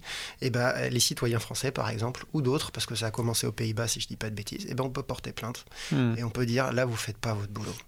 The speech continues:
Speaker 1: Parce que, en fait, si vous êtes là, c'est juste un mandat. Euh,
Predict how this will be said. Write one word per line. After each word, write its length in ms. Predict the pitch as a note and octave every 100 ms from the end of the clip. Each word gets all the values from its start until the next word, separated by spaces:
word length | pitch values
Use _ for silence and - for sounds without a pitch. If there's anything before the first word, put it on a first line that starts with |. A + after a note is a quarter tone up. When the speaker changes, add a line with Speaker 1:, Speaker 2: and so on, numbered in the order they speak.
| - - - -
Speaker 1:
Parce 160 | B2
que, 200 | - C3+ - - -
en 80 | B2+
fait, 200 | - -
si 120 | C3+
vous 160 | A#2+ A#2+
êtes 120 | A#2
là, 240 | E3+ -
c'est 260 | - C3+ A#2+
juste 280 | A2 C#3 B2
un 60 |
mandat. 380 | B2 B2+ C#3+ C3+ -
Euh, 40 | -